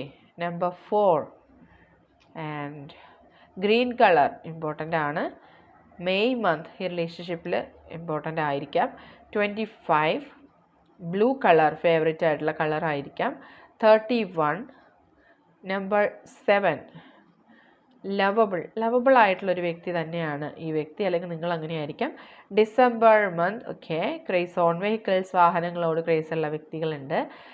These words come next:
യെല്ലോ കളർ, യെല്ലോ കളർ ഉണ്ട്, ഫേവറേറ്റ് ആയിട്ടുള്ളവരുണ്ടാവാം. ലെറ്റർ ജി,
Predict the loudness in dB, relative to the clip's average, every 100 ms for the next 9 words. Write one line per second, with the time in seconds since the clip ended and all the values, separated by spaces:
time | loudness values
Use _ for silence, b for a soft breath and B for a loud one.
0 | B -2 2 4 4 4 2 2 4 6
1 | 4 2 -8 -8 -6 -6 -4 -2 -4 -6
2 | -4 -2 0 0 0 -2 -4 -4 -4 -6
3 | -6 -8 -4 -4 0 0 -2 B B B
4 | B -4 0 2 2 2 -4 -4